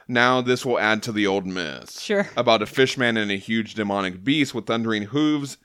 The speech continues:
Speaker 1: and a hammer worthy of the gods." So now
Speaker 2: Right.
Speaker 1: they're just gonna, like,
Speaker 2: Maybe not
Speaker 1: the
Speaker 2: even demonic, though. As they're saying, there was just kinda like, "Oh, that's interesting."
Speaker 1: Yeah.
Speaker 2: As opposed to earlier when we saw, uh,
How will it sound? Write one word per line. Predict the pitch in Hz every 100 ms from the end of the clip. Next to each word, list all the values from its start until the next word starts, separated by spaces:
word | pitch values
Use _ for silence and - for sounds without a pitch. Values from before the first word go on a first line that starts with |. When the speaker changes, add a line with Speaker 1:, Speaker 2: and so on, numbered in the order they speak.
| _ -
Speaker 1:
and | 107
a |
hammer | 98 107 110 107
worthy | 92 98 110
of | 110
the | 107
gods." | 90 76 67 50 - -
So | 180
now | 185 113
Speaker 2:
Right. |
Speaker 1:
they're | 120
just | 110 113
gonna, | 113 107
like, | 98 92 -
Speaker 2:
Maybe | 233 262 330
not | 285
Speaker 1:
the | 254
Speaker 2:
even | 233
demonic, | 208 208 202 320 370
though. | 208 165
As | 202 202
they're | 220
saying, | 208 269 285 269
there | 233
was | 220 208
just | 233
kinda | - 247
like, | 254 415
"Oh, |
that's | 220 240
interesting." | 180 170 - 139
Speaker 1:
Yeah. | - 131 110
Speaker 2:
As | 90
opposed | 82 254 240 -
to | 240 202
earlier | 208 208 208 190
when | 190
we | 185
saw, | - 185 175 - _ _
uh, | 190